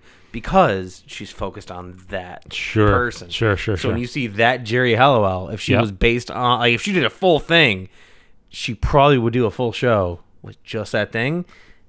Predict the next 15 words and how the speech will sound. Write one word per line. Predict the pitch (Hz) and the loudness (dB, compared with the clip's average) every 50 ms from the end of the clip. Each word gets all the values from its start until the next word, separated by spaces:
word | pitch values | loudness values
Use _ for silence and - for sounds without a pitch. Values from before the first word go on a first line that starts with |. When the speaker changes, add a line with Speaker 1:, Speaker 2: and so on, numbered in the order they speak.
| _ | _
Speaker 1:
And | - 107 | -16 -14
he'd | 104 | -12
be | 101 92 | -12 -12
like, | 92 92 - - - | -12 -14 -16 -10 -6
"Dang, | 151 185 220 214 151 101 90 95 - - - - - - _ - | -2 0 0 0 0 -2 -6 -12 -16 -20 -20 -20 -20 -20 _ 0
I | - 165 202 | 2 2 4
didn't | 208 180 143 127 120 | 4 2 0 -2 -4
get | 135 120 | -8 -10
to | 110 110 | -10 -8
see | - 147 143 | -6 -6 -4
this, | 127 151 147 151 | -2 -2 -4 -4
this, | - 160 147 | -4 -8 -6
this, | - 170 156 139 | -6 -6 -6 -2
and | 175 196 | 0 2
this." | 226 196 131 - - | 4 2 2 0 -4